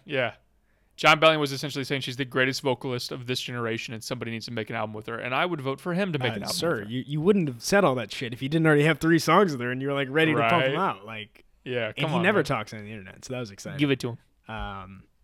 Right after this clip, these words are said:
Speaker 2: other things that I have in the pipeline, in my back burner at the end of my list here. Um,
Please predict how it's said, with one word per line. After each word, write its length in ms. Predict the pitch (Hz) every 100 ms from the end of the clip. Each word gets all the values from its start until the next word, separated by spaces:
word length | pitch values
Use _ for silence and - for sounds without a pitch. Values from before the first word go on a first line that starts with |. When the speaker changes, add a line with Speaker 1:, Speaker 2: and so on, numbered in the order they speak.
| _
Speaker 2:
other 220 | 151 214 214
things 460 | - 139 135 123
that 120 | 123
I 60 | 120
have 200 | 135 127
in 60 | 113
the 60 |
pipeline, 520 | 107 127 123 101 98
in 40 | 98
my 120 | 202
back 280 | 113 113 -
burner 220 | 104 101
at 100 | 98
the 80 | 104
end 80 | 107
of 60 |
my 60 | 101
list 280 | 104 110 -
here. 200 | 101 101 - _ _ _ _
Um, 480 | 107 107 98 95 98